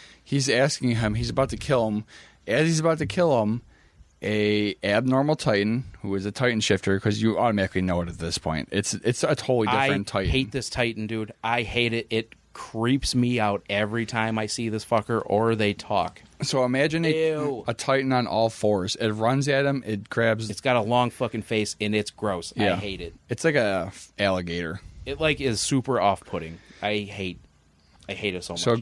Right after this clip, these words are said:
Speaker 1: it grabs Zeke before Levi could kill it, and he's, Zeke's yelling at the other Titans, "Get him, kill him!"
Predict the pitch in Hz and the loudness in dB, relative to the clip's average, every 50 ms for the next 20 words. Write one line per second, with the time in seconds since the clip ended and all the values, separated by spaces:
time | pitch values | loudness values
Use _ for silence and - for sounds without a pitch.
0 | - - - 131 120 104 - 131 131 139 147 127 117 - 123 117 107 117 - - | -4 -2 0 0 0 2 2 2 2 2 2 0 0 0 0 0 0 -2 -2 0
1 | 110 107 104 110 101 104 101 - 98 90 - 117 104 101 104 104 101 - - 104 | 0 2 2 0 0 -2 -2 -2 -4 -4 -2 0 2 2 2 2 0 0 -4 -6
2 | 104 107 104 101 101 101 98 95 92 - - 104 98 101 101 - - - - - | -6 -6 -4 -4 -4 -4 -6 -6 -8 -8 -6 -6 -6 -6 -6 -10 -14 -18 -20 -20
3 | - - _ _ - 113 110 127 143 143 - - 123 123 123 117 117 113 110 107 | -20 -20 _ _ -6 -2 0 2 2 2 0 0 2 4 4 4 4 4 4 4
4 | 107 107 107 107 - 95 85 71 101 113 110 104 - - 113 101 95 101 98 98 | 4 2 2 0 -2 -2 0 2 2 2 2 2 0 0 2 2 2 0 -2 -4
5 | 104 120 - 156 165 170 160 165 165 151 143 139 - - 170 165 165 160 165 156 | -6 -4 0 0 2 2 2 2 2 2 0 0 -2 0 0 2 2 4 4 2
6 | 139 117 101 101 | 2 0 -2 -4